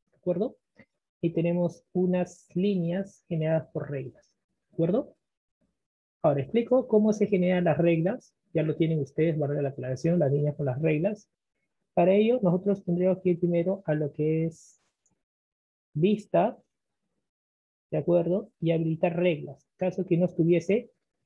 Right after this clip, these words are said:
porque por defecto, si ustedes pueden visualizar en la ventana que comparten, la pantalla que estoy compartiendo con ustedes, para revisar dicha sesión de clases,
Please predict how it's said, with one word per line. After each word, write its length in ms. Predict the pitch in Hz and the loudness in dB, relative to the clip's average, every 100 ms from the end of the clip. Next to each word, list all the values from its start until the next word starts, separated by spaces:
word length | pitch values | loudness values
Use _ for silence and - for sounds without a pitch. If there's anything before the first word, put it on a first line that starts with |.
| _ _ _ | _ _ _
porque 260 | 147 139 143 | -8 -4 -4
por 160 | 147 | -2
defecto, 400 | 151 196 196 226 | -2 -2 -2 -2
si 100 | 214 | -2
ustedes 300 | 165 180 180 | -2 0 0
pueden 220 | 180 185 185 | 2 0 2
visualizar 440 | 175 160 156 180 | 0 0 0 0
en 80 | 180 | 2
la 80 | 170 | 2
ventana 460 | 156 143 165 170 | 0 -2 -4 -2
que 140 | 160 147 | -4 -4
comparten, 560 | 143 135 170 160 - | -4 -2 -2 -2 -4
la 140 | 151 135 | -6 -4
pantalla 500 | 139 135 170 170 147 | -6 -2 0 2 0
que 80 | 139 | -4
estoy 220 | - 156 | -6 -4
compartiendo 500 | 147 143 139 160 151 | -2 -2 -2 -2 -2
con 100 | 143 | -4
ustedes, 560 | - 165 156 185 208 _ _ _ _ _ - | -2 2 2 2 -2 _ _ _ _ _ 0
para 200 | 143 139 | 2 2
revisar 440 | 143 147 160 156 | 2 0 0 0
dicha 260 | 156 170 160 | 0 0 -2
sesión 260 | 135 160 | -2 0
de 140 | 165 165 | 0 2
clases, 520 | 170 165 208 214 | 2 2 -2 -4